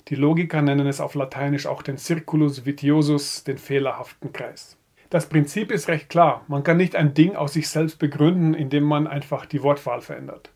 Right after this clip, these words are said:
Die Religion basiert teilweise auf Zirkelschlüssen. Das gilt insbesondere für monotheistische Religionen wie Christentum oder auch den Islam.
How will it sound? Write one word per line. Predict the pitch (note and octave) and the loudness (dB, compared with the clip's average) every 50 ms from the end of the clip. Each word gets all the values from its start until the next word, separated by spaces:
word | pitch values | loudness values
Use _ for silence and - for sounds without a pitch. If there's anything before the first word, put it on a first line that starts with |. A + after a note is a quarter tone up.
| _ _ _ _ _ _ _ _ _ _ _ _ _ _ _ _ _ _ _ _ | _ _ _ _ _ _ _ _ _ _ _ _ _ _ _ _ _ _ _ _
Die | - C#3 | 0 4
Religion | C#3+ D#3+ D#3+ D#3+ D#3 C3+ D3 E3+ F3+ F#3 E3 | 4 6 6 6 4 4 4 4 4 4 4
basiert | C#3+ C#3 - C3 C#3 C#3 - - | 4 2 2 2 0 -2 -2 -4
teilweise | - B2+ B2+ B2+ B2+ B2 B2 C#3 B2 | -4 -4 -2 -2 -4 -4 -4 -4 -6
auf | A#2 - | -6 -8
Zirkelschlüssen. | - - C#3+ A#2+ C#3 C#3 - - C#3 B2+ - - - C#3 - - - | -10 -8 -8 -8 -8 -10 -12 -12 -14 -14 -14 -14 -14 -14 -14 -14 -14
Das | B2+ A#2+ - - | -14 -14 -4 2
gilt | D#3 D3 C#3+ | 2 2 4
insbesondere | F3 D#3 C#3+ - D3+ C#3 C#3+ C#3+ C#3+ C#3+ D3+ C#3+ C#3 C3 | 2 0 -2 -2 -4 -2 0 0 2 2 2 2 0 -2
für | - - C#3+ C#3 | 0 0 0 0
monotheistische | C3+ C#3 C3+ C3+ C3+ - - D3 E3 D#3+ - E3 D3+ - D#3 D3 | 2 0 -2 -2 -4 -2 0 0 0 0 -2 -4 -2 0 0 2
Religionen | D3 C#3 C#3+ D3 C#3 D3 D3+ C#3+ D3 D3 D3 C#3+ C3 | 2 2 2 2 2 2 2 2 2 2 2 0 -2
wie | C3 C3+ C3 C3 C#3 | -4 -8 -10 -10 -6
Christentum | - - D#3+ D#3+ - - E3+ D#3 - - - D#3+ D#3 D#3 D#3 | -2 -2 -2 -2 -2 -4 -4 -4 -4 -4 -2 -2 -2 -2 -2
oder | D#3 - D#3+ D#3 | -2 -2 0 0
auch | C#3 - | 0 0
den | - D3 D3+ | -2 -4 -6
Islam. | E3+ - - E3+ D#3+ D#3+ D#3 D3 - | -6 -4 -2 0 0 2 0 -2 -4